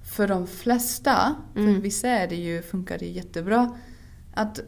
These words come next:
Speaker 1: till exempel, nu har vi studerat kostvetenskap i tre år.
Speaker 2: Ja.
Speaker 1: Och om man tänker ur ett hälsoperspektiv, jag säger inte att, jag vill inte trampa någon på tårna nu,
Speaker 2: Mm.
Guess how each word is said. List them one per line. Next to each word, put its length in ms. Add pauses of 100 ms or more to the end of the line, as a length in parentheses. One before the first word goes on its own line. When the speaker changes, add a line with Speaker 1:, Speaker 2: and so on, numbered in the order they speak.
(420)
Speaker 1:
till 120
exempel, 560 (360)
nu 180
har 220
vi 120
studerat 580 (300)
kostvetenskap 880
i 60
tre 280
år. 300 (180)
Speaker 2:
Ja. 260 (120)
Speaker 1:
Och 160
om 80
man 140
tänker 540 (120)
ur 60
ett 120
hälsoperspektiv, 720
jag 80
säger 180
inte 180
att, 320 (440)
jag 100
vill 80
inte 120
trampa 220
någon 160
på 60
tårna 420
nu, 240 (160)
Speaker 2:
Mm. 240